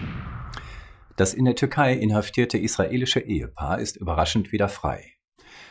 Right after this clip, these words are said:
Natalie und Mordi Oknin kehrten am Donnerstag vergangener Woche nach Israel zurück. Premier Bennett und Außenminister Lapid dankten dem türkischen Präsidenten Erdogan und dessen Regierung für die Zusammenarbeit.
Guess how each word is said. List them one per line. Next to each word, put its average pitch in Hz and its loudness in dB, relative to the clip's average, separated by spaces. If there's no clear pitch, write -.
Natalie 127 2
und 87 0
Mordi 107 2
Oknin 113 -4
kehrten 92 -2
am 80 -2
Donnerstag 110 2
vergangener 92 0
Woche 76 -2
nach 92 -2
Israel 85 -4
zurück. - -6
Premier 92 2
Bennett 110 2
und - -4
Außenminister 95 0
Lapid - -6
dankten 87 0
dem 64 -6
türkischen 107 -2
Präsidenten 87 -2
Erdogan 87 -2
und 98 2
dessen 110 2
Regierung 90 2
für - -4
die 107 0
Zusammenarbeit. 76 0